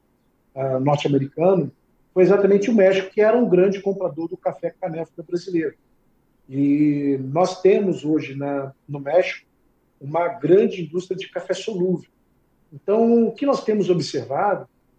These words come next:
é que a, a, o café solúvel tem sido hoje abastecido,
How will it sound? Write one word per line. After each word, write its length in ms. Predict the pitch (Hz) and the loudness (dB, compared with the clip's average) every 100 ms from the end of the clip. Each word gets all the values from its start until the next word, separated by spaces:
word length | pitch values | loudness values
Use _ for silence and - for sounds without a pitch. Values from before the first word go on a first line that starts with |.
| _ 156 | _ -18
é 80 | |
que 1080 | 156 - 185 180 180 180 175 170 165 156 147 - _ _ _ | -16 -6 -2 0 0 2 0 0 2 2 0 -10 _ _ _
a, 100 | 160 170 170 - 165 | -2 0 0 0 2
a, 220 | 165 160 | 2 2
o 80 | 180 | -2
café 320 | - 180 240 | -4 -2 0
solúvel 640 | 240 196 170 208 190 147 - | 2 0 0 -4 -8 -12 -8
tem 200 | 180 214 | -6 -6
sido 560 | - - 202 185 165 | -10 -12 -12 -8 -4
hoje 200 | 170 147 | -4 -4
abastecido, 760 | 160 151 143 _ - - 220 | -8 -10 -14 _ -20 -20 -20